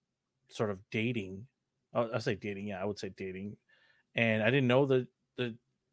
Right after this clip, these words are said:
person plays D and D. And so they, um, were, were talking about it. I was just, like,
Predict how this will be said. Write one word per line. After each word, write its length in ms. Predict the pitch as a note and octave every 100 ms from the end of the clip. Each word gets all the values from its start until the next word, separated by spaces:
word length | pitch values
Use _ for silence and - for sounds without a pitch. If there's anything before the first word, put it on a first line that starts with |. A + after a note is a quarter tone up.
| _
person 300 | B2 A2+ C#3
plays 260 | C3 C3+ B2+
D 160 | D#3
and 140 | E3 D#3+
D. 280 | B3+ - - _ _ _ _ _ _ _ _ A#2
And 180 | G#2
so 400 | - A#2+ A2+ A2 G#2
they, 340 | A2 A2+ A2+
um, 500 | A#2 A2+ A2 A2 G#2 -
were, 160 | A2+ -
were 180 | B2 B2
talking 320 | B2+ F3+ D4+
about 220 | D#4+ A2+ G#2
it. 40 |
I 100 | G#2
was 120 | A2+
just, 160 | A2+ -
like, 140 | G2